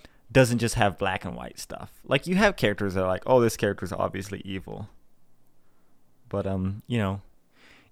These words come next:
even then, you're kinda like, "Oh, maybe they have, um, maybe they have, uh,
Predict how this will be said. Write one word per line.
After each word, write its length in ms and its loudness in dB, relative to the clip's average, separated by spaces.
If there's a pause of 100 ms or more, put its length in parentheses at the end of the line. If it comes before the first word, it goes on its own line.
even 280 0
then, 320 2
you're 140 -6
kinda 240 -4
like, 320 -4
"Oh, 220 -6
maybe 260 -6
they 100 -4
have, 240 -6
um, 380 -2 (1120)
maybe 140 -2
they 100 -2
have, 300 -2
uh, 340 -2